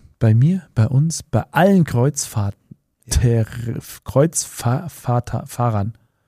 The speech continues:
Speaker 2: Enthusiasten.
Speaker 1: Enthusiasten.
Speaker 2: War's das so?
Speaker 1: Es ist, äh, die Woche der Weltreise.
Speaker 2: Ja, die ist diese Woche rausgekommen, Thorsten.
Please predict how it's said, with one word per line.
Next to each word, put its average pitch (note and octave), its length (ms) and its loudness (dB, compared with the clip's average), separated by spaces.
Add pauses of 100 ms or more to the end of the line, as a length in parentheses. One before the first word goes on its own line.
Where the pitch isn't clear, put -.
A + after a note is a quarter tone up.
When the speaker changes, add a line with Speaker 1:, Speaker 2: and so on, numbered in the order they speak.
(120)
Speaker 2:
Enthusiasten. G#2+ 760 -4 (100)
Speaker 1:
Enthusiasten. A#2 880 -8 (440)
Speaker 2:
War's G#2 300 -2
das - 160 -8
so? F2 140 -8 (800)
Speaker 1:
Es - 180 -2
ist, - 540 -2
äh, F#3 200 -4
die C#3+ 160 -2
Woche F#3 160 0
der C#3+ 140 2
Weltreise. D3 680 -2 (880)
Speaker 2:
Ja, G#2+ 260 -2 (460)
die B2 80 -8
ist - 180 -6
diese C3+ 260 0
Woche A2 240 0
rausgekommen, F2 540 -6
Thorsten. - 420 -12